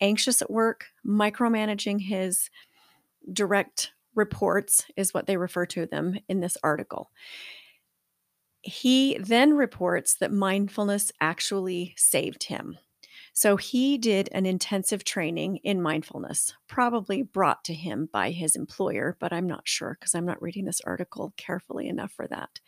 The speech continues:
But what he found with this intensive training in mindfulness was that he was better able to stop himself when his impulse was to micromanage and control his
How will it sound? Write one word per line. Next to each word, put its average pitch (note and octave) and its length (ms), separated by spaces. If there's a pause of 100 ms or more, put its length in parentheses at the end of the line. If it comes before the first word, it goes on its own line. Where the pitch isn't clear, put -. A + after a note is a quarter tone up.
(600)
But A3+ 140
what G3 240
he G3+ 200
found F#3+ 680
with G3+ 300
this F#3+ 220
intensive G3 720
training F3 760
in F#3 240
mindfulness G#3 800 (580)
was G#3 220
that - 160
he - 180
was D4 220
better G3 320
able F#3+ 320
to - 180
stop - 480
himself F#3 800
when F3+ 300
his F3+ 380
impulse - 800
was F#3+ 240
to F#3 520
micromanage F#3+ 1080 (100)
and F#3 220
control F#3+ 920 (380)
his - 500